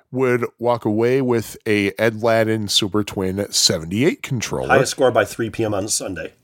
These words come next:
Speaker 1: Yeah, highest score by three P M. I, I was gonna originally s-, suggest that we do till five P M,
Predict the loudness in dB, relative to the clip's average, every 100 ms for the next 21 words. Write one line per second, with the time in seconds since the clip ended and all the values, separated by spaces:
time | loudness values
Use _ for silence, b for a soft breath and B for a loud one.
0 | _ -2 0 0 0 0 0 2 0 0
1 | 0 0 0 0 0 -2 -2 -4 _ _
2 | _ _ 0 2 0 0 0 0 0 0
3 | 0 0 0 0 2 0 -2 -6 -8 -6
4 | -4 -4 -2 0 0 0 2 2 2 2
5 | 2 2 0 -2 0 2 2 0 0 2
6 | 0